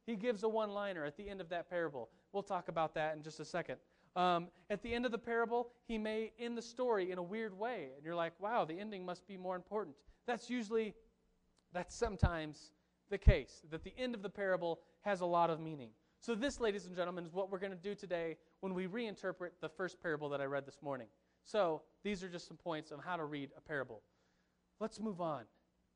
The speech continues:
One of the mo-, one of the greatest things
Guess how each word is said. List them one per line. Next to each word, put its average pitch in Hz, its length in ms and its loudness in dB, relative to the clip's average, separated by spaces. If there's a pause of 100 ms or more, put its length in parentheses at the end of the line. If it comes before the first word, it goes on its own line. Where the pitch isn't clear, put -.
(1040)
One 196 220 0
of 196 160 -4
the 190 60 -6
mo-, 190 320 -4
one 190 260 -2
of 175 220 -4
the 247 140 -2
greatest 254 460 2
things 170 440 -6